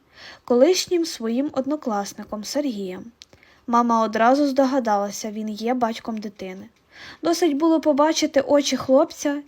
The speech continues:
такі ж волошкові, як у Ані, і волосячки таке ж русяве. Варто було тримати в таємниці його батьківство.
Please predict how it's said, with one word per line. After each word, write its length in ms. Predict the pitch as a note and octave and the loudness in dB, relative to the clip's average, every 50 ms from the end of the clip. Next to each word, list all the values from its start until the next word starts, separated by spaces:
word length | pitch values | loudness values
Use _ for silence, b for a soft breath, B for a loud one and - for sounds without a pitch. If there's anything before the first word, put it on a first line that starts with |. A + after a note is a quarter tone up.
| _ - | _ -4
такі 340 | - A#3+ A#3+ - D#4 F4+ F#4 | -4 -4 -2 0 0 0 0
ж 80 | F4+ | 0
волошкові, 540 | D#4 D#4+ D4+ C#4+ C4+ - - - B3 A#3+ A#3+ | 0 0 0 0 0 -2 -2 -2 0 0 0
як 200 | A#3 A3+ - - | -2 -2 -4 -6
у 60 | - | -6
Ані, 400 | G#3+ G#3 G3+ G3+ G3+ G3+ A3 A#3 _ _ B B B B B B B B | -6 -4 -6 -8 -10 -14 -18 -20 _ _ B B B B B B B B
і 120 | - C4+ | 2 4
волосячки 640 | B3+ B3+ B3+ B3 B3 C4+ C4 - C4+ B3 - - - A3+ | 6 6 6 6 6 4 4 2 0 0 -2 -6 -8 -8
таке 380 | - A3 G3+ - A#3+ A#3+ C4 | -8 -10 -8 -4 -2 0 0
ж 160 | C4 C4 B3+ | 0 0 -4
русяве. 600 | A3 G#3 G3+ - - - G3 G3 G3 G3 G#3 G#3+ A#3 _ _ _ _ _ _ B B B B B B B B - | -6 -6 -8 -10 -8 -8 -6 -6 -6 -8 -12 -14 -18 _ _ _ _ _ _ B B B B B B B B 2
Варто 380 | A#3+ B3+ C4+ C#4 C4+ - C4+ | 6 6 6 6 4 0 0
було 260 | B3+ C4 C4+ C4 B3+ | 2 4 4 4 4
тримати 560 | B3+ B3+ B3+ A#3+ A#3 A#3+ C4+ D4+ - - D4 C4+ | 2 2 -2 -2 0 0 -2 -2 -2 0 -2 -2
в 60 | C4 | 0
таємниці 640 | - B3 A#3+ A#3+ A#3+ A#3+ B3 C4+ D4+ D4 - - C4 | 0 0 0 0 0 0 0 -2 -2 -4 -2 2 2
його 240 | B3+ A#3 C#4 D4 | 4 4 4 2
батьківство. 760 | C4 B3+ A#3+ B3 - - A3 G#3+ B3+ - - - - D#4 D4+ | 2 0 -4 -4 -8 -12 -10 -10 -12 -12 -14 -14 -12 -12 -12